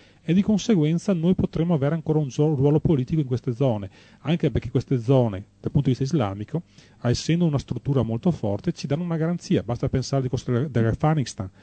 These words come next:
dove i talebani sono finanziati e sostenuti, ad esempio, dal, dal governo pakistano, ma con che fu-, con che utilità?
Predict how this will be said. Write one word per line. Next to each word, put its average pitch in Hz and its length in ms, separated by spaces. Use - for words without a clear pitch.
dove 143 160
i 139 60
talebani 131 540
sono 120 280
finanziati 127 560
e - 20
sostenuti, 135 640
ad 107 80
esempio, 120 420
dal, 113 220
dal 120 240
governo 110 320
pakistano, 123 720
ma 110 160
con 131 140
che 139 80
fu-, 160 260
con 147 220
che 147 100
utilità? 135 580